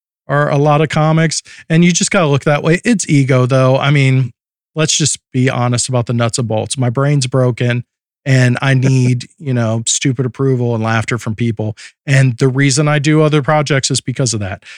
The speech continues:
But I do think that y-, there is some ambition to it as well.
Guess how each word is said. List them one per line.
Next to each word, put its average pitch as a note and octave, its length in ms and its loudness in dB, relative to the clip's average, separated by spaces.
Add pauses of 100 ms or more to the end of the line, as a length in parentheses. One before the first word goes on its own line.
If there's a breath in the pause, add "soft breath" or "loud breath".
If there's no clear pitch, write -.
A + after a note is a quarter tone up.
(160 loud breath)
But F3 140 0
I F#3+ 120 2
do B3 220 4
think A3 240 0
that E3 120 2
y-, E3+ 200 -4
there D#3+ 240 4
is D#3+ 100 2
some D#3 220 -2
ambition C3 540 2
to C#3+ 200 4
it C#3 160 2
as C3 140 0
well. C#3 400 2